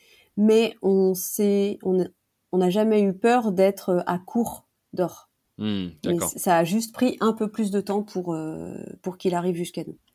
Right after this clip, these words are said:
Speaker 2: Ok. On va <laughs> aller vers la conclusion. Ma, ma dernière question avant, c'est, euh, ok, bon, là, vous avez vécu des moments difficiles avec le covid. Les boutiques ont rouvert.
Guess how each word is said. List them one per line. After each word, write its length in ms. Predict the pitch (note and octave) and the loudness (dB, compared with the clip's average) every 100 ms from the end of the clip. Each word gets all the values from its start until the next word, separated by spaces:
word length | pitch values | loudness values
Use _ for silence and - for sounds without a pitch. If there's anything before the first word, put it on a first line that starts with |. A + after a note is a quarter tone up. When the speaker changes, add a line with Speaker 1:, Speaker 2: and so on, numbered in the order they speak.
| _ | _
Speaker 2:
Ok. 200 | D#3+ E3+ G#2+ G2+ G3+ - - - - - - - | -6 2 8 8 6 -2 -18 -14 -10 -12 -10 -6
On 80 | |
va 300 | G2+ G#2 G2+ F#2+ - - | 4 6 6 4 -2 -8
<laughs> 220 | - - | -12 -8
aller 240 | - G#2+ | -2 -2
vers 180 | F2+ G2 | -2 -2
la 100 | F#2+ | -4
conclusion. 540 | F#2 F#2+ - G2 G#2+ B2 | -2 -6 -2 0 2 2
Ma, 140 | G#2+ | 0
ma 140 | G#2 G#2+ | 2 4
dernière 240 | A#2+ B2+ | 4 2
question 360 | C3 - - B2+ | -2 -4 -2 0
avant, 380 | G#2+ G#2 A#2 | 0 0 -2
c'est, 400 | C3+ - G#2 A2 | -4 -4 2 2
euh, 220 | G#2 F2 E2 - - - - _ - | 4 0 -2 -10 -18 -18 -20 _ -10
ok, 240 | F2 G#2 | 0 0
bon, 160 | F2 F2 | 2 -2
là, 80 | |
vous 140 | F2+ F2 | -2 -2
avez 160 | E2 | -2
vécu 280 | E2 E2 - | -2 -6 -6
des 120 | F2 | -6
moments 240 | E2+ E2 E2+ | -6 -6 -6
difficiles 420 | D#2+ E2 E2 F#2+ | -8 -8 -6 -4
avec 160 | E2+ - | -6 -8
le 80 | |
covid. 460 | D2+ F2 F2 G#2+ A#2+ - - - - _ | -10 -6 -2 -2 -4 -8 -12 -12 -14 _
Les 140 | D#2+ | -8
boutiques 380 | D#2+ E2 F#2+ F2 | -8 -6 -8 -6
ont 220 | E2 D#2+ | -6 -6
rouvert. 600 | C#2+ D#2+ E2 F#2+ G#2 A2+ | -8 -10 -2 4 6 6